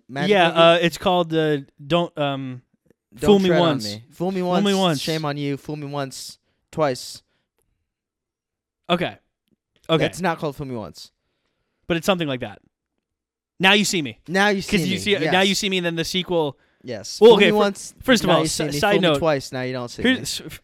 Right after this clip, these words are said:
Speaker 2: f-, fir-, okay, the first movie was called Now You See Me.
Speaker 1: Yeah.
Speaker 2: And they made a sequel, which they called Now You See Me Two.
Speaker 1: Yeah, that's how sequels work, dude.
Speaker 2: No, it should have been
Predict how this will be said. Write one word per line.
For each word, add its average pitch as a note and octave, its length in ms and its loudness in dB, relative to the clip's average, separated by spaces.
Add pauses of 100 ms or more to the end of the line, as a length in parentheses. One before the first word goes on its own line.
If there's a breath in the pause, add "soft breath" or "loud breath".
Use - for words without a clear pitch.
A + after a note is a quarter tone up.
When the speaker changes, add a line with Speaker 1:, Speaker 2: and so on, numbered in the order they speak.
Speaker 2:
f-, D#3+ 200 -14
fir-, G#3 140 -4 (200)
okay, D3 140 -2
the C#3 100 -2
first G#3+ 320 0
movie E3 220 0
was C#3+ 120 -2
called C3 240 -2
Now C3+ 160 -4
You C3+ 160 -4
See C3 200 -6
Me. G#2 200 -16 (340)
Speaker 1:
Yeah. C3+ 120 -4
Speaker 2:
And D#3+ 100 2
they F3+ 60 4
made F3+ 180 2
a F3+ 40 0
sequel, F3+ 480 -4
which D#3+ 200 -2
they E3 120 -2
called D3 560 0 (640)
Now F#3+ 260 4
You B3 180 4
See B3+ 240 -2
Me A#3+ 160 0
Two. A#3+ 480 0 (600)
Speaker 1:
Yeah, C#3+ 220 -2
that's D3 140 -4
how E3 60 -8
sequels D#3 380 -6
work, A#2 200 -8
dude. E3 300 -8
Speaker 2:
No, A#3+ 240 4
it F#3 160 6
should C4+ 160 2
have C4+ 100 0
been A#3+ 280 2